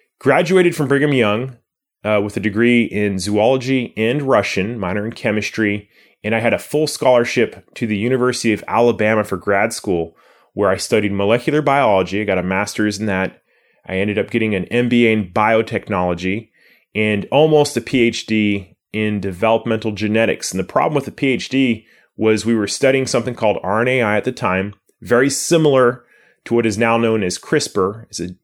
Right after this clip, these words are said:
basically something that goes around and chops genes up based on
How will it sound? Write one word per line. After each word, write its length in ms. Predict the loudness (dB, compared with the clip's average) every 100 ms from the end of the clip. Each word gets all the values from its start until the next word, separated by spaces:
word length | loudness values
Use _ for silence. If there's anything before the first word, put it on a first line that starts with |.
| _ _
basically 380 | -2 0 -2 -4
something 300 | -2 -4 -4
that 100 | -2
goes 240 | 0 0
around 260 | 0 0 0
and 220 | -4 -8 _ _ _ _ _ -6
chops 340 | -2 -2 -2
genes 340 | -4 -2 0
up 280 | 2 0 0
based 400 | 0 0 0 -6
on 460 | -4 -2 -2 -4 -8